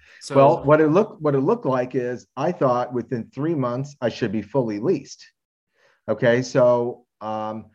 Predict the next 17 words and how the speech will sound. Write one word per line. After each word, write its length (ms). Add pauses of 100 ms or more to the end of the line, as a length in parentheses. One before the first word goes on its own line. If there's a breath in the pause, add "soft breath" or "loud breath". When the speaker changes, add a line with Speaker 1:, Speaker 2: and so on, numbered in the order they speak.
(120)
Speaker 2:
so 100
I 20
had 60
a 40
whole 320
upper 240
floor 600 (400)
and 200
I 100
had 240
a 60
quarter 360
of 120
the 100
bo-, 340
bottom 280
floor. 460